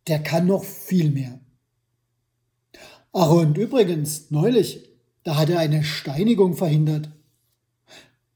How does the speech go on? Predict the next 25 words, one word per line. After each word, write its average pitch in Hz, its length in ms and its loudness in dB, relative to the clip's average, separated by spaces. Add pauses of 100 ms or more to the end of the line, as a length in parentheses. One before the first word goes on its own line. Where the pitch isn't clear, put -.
(140)
„Wer 285 120 8
von 262 160 2
euch 233 260 2
ohne 185 220 4
Sünde 214 300 2
ist, 202 260 4
soll 202 160 4
den 190 140 0
ersten 180 320 -6
Stein 180 340 -2
werfen“, 175 260 2
hat 151 120 2
er 151 80 -2
gesagt. 135 480 -10 (840)
Ich 160 140 -2
sag's 180 300 0
euch, 185 200 2
wie 180 60 -4
diese 156 300 0
Großmäuler 180 1120 4
abgehauen 143 500 -2
sind. 127 360 -10 (880)
Der 180 500 2
hat 151 340 -6
Autorität. 143 760 -4